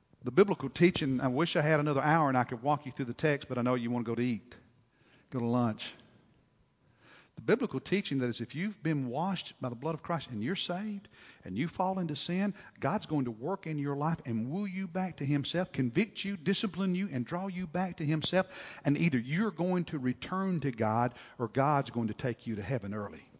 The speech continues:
But if someone lives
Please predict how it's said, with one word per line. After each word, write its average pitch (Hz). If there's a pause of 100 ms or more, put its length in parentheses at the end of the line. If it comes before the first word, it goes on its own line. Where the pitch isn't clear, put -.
(2750)
But 170
if 165
someone 233
lives 202